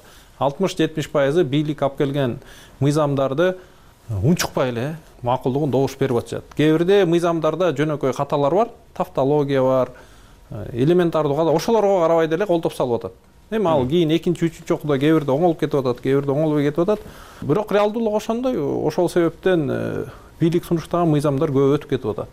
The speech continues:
Speaker 2: А эгерде мисалы с-, биз айтып атабыз, ошол президенттик башкаруу, мындан тышкары аткаруу бийлигине парламент эч кандай таасир эте албайт деп. Бирок ошол эле учурда жанагы,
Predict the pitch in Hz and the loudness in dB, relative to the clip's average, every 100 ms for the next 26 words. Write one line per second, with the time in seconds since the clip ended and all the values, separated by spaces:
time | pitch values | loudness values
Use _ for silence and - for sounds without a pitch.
0 | - 123 123 147 175 165 175 156 143 165 | -4 0 0 2 0 2 2 2 0 -2
1 | 143 127 - 139 123 120 127 127 131 147 | 0 0 -2 -4 -4 -6 -8 -6 -2 0
2 | 143 160 175 240 - 139 139 117 107 107 | 0 2 2 2 0 -2 -2 -2 -2 -4
3 | 104 131 147 135 - 139 143 160 160 139 | -4 -2 -2 -2 -4 -6 -2 0 0 0
4 | 131 117 - 135 135 127 127 147 139 131 | 0 -2 -4 -2 0 0 0 -2 0 0
5 | 135 131 147 214 262 - - - - 151 | 0 0 0 0 0 -4 -18 -12 -4 0
6 | 190 220 196 156 151 - 156 147 139 131 | 0 0 -2 -2 -6 -4 -2 0 2 2
7 | 120 117 110 139 135 131 127 123 117 117 | 0 -4 -4 -4 -2 -4 -2 -2 -2 -2
8 | 110 - 143 - 131 180 170 160 151 151 | -6 -4 -4 -2 -2 0 0 0 -2 -2
9 | 139 135 123 117 | 0 0 -2 -4